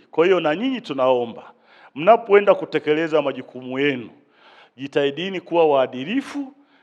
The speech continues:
na kuwa waaminifu mnapokwenda kukutana na wanachama wetu. Wanachama wanahitaji kuwa na lugha nzuri.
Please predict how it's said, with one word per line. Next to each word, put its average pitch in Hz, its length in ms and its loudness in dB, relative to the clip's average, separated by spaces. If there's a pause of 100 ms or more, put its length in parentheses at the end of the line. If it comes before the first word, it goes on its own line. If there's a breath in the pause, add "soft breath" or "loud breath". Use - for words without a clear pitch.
na 120 120 -6
kuwa 143 320 0
waaminifu 208 720 -8 (380 soft breath)
mnapokwenda 151 680 -2
kukutana 131 680 -2
na 113 100 -6
wanachama 110 460 -8
wetu. 110 340 -4 (800 soft breath)
Wanachama 165 600 2
wanahitaji 175 600 4
kuwa 185 220 4
na 165 80 4
lugha 170 260 4
nzuri. 147 440 -4